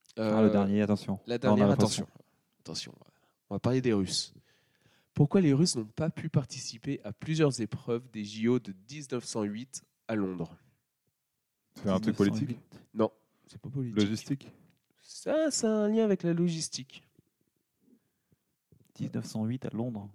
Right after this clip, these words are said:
Speaker 2: Oui.
Speaker 3: Ils sont arrivés en retard ?
Speaker 2: Si vous êtes très fort en histoire, le dix-neuf cent huit à Londres peut vous aider. Si vous êtes pas du tout fort en histoire, ça sert à rien d'essayer de
Speaker 1: Qu'est-ce que
Speaker 2: débloquer là-dessus.
Speaker 1: dix-neuf cent huit ? Il y a une exposition universelle ou un truc comme ça ?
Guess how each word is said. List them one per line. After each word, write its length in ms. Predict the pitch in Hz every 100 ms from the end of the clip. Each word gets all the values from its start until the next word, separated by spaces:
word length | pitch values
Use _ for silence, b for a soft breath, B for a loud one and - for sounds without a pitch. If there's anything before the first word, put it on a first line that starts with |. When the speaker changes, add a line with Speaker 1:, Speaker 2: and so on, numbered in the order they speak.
| -
Speaker 2:
Oui. 140 | 104 - _ - - -
Speaker 3:
Ils 140 | 104
sont 120 | 92
arrivés 200 | 92 92
en 60 | 92
retard ? 400 | - 123 - - - -
Speaker 2:
Si 140 | -
vous 100 | 120
êtes 120 | 208
très 260 | - - 147
fort 160 | 147 139
en 80 |
histoire, 460 | 127 - 139 127 127
le 120 | 107
dix-neuf 320 | 107 120 127
cent 120 | - 127
huit 160 | 117
à 40 | 120
Londres 160 | 120
peut 120 | 123
vous 120 | 110 107
aider. 220 | 110 117
Si 140 | -
vous 100 | 101
êtes 120 | 98 _ -
pas 100 | 120
du 120 | 107
tout 60 |
fort 160 | 113 113
en 60 | 107
histoire, 280 | 104 117 101
ça 100 | -
sert 140 | 95
à 120 | 92
rien 140 | 90 92
d'essayer 340 | 90 - 95
de 180 | 92 85
Speaker 1:
Qu'est-ce 120 | 90
que 40 |
Speaker 2:
débloquer 260 | 98 98 95
là-dessus. 260 | 87 98 95
Speaker 1:
dix-neuf 100 | -
cent 0 |
huit ? 320 | _ _ -
Il 60 | 101
y 40 |
a 20 | 101
une 60 |
exposition 340 | 101 - 101 101
universelle 400 | 104 107 120 113
ou 60 |
un 20 |
truc 140 | 107 101
comme 120 | 104
ça ? 120 | 120